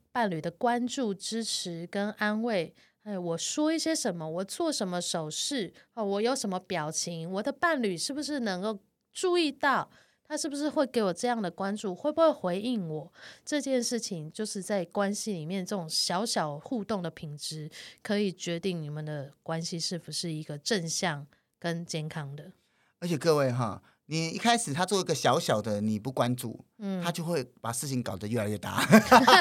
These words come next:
Speaker 1: <laughs> 会累积，然后到最后爆发。
Speaker 2: 呃，
Speaker 1: 嗯。
Speaker 2: 因为他就是很想被你看见嘛，
Speaker 1: 是。
Speaker 2: 啊，不是吗？
Speaker 1: 嗯。
Speaker 2: 啊，各位，那我们爬爬爬爬爬，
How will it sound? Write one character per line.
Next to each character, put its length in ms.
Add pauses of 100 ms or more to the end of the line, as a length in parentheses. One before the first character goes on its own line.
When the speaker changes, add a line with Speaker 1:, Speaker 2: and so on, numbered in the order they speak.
(240)
Speaker 1:
<laughs> 920
会 160
累 180
积， 460
然 160
后 100
到 140
最 120
后 60
爆 260
发。 280
Speaker 2:
呃， 840
Speaker 1:
嗯。 60
Speaker 2:
因 80
为 60
他 220 (240)
就 100
是 160
很 220
想 200
被 140
你 100
看 220
见 160
嘛， 180
Speaker 1:
是。 280
Speaker 2:
啊， 180
不 80
是 100
吗？ 200 (320)
Speaker 1:
嗯。 200
Speaker 2:
啊， 300 (220)
各 100
位， 260
那 120
我 40
们 120
爬 120
爬 140
爬 160
爬 100
爬， 320